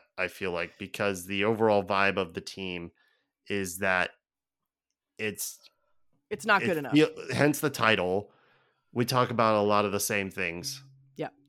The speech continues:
Speaker 1: a
Speaker 2: Get,
Speaker 1: lot of the
Speaker 2: get,
Speaker 1: time, and it
Speaker 2: yeah.
Speaker 1: feels a bit redundant.
Speaker 2: Yeah.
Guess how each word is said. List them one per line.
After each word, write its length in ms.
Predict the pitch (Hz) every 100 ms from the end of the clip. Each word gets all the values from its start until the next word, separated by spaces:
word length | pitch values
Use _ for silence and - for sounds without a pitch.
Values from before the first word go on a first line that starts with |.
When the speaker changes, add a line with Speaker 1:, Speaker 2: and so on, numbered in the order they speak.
| _
Speaker 1:
a 60 | 104
Speaker 2:
Get, 80 | 107
Speaker 1:
lot 140 | 101
of 80 | 98
the 80 | 110
Speaker 2:
get, 60 | -
Speaker 1:
time, 400 | 98 95 98 95
and 140 | 101
it 100 | 101 -
Speaker 2:
yeah. 80 |
Speaker 1:
feels 180 | 117 107
a 60 | 107
bit 320 | 90 110 - _
redundant. 720 | 107 104 104 101 120 185 220 - _
Speaker 2:
Yeah. 200 | 165 135